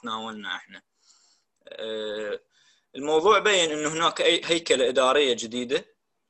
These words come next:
الهيكلة تضم النادي إلى منطقتين رئيسية، منطقة رياضية ومنطقة عملية.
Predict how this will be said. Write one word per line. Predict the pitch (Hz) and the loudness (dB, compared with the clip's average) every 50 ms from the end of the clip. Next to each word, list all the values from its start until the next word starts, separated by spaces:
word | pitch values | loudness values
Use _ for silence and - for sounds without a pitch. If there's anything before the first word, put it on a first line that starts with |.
| _ _ | _ _
الهيكلة | 113 104 - 143 147 139 - - 131 120 120 117 113 - | -18 -10 -6 -6 -6 -4 -2 0 2 4 4 2 2 0
تضم | 117 113 113 123 135 135 131 117 - | -2 -6 -4 -6 -6 -6 -6 -10 -10
النادي | 120 117 120 127 131 127 123 127 123 87 117 | -10 -6 -4 -2 -2 -2 -2 -4 -4 -4 -2
إلى | 117 113 113 | -2 -2 -2
منطقتين | 117 120 117 117 - 120 - - - 117 110 117 - - - _ _ _ 113 | -4 -4 -6 -6 -8 -10 -10 -10 -12 -10 -10 -10 -10 -12 -16 _ _ _ -8
رئيسية، | 113 - - 113 107 - - 117 107 104 131 160 - _ | -6 -6 -4 -4 -4 -4 -4 -6 -6 -6 -6 -8 -8 _
منطقة | 135 123 117 - 117 - 113 | -12 -10 -10 -10 -8 -6 -6
رياضية | 110 110 104 101 98 104 113 131 151 | -4 -4 -4 -6 -6 -6 -4 -4 -4
ومنطقة | 165 165 160 143 127 - - - 92 | -4 -4 -6 -10 -10 -10 -8 -6 -6
عملية. | 67 107 104 98 92 85 82 - | -6 -6 -10 -12 -12 -12 -12 -14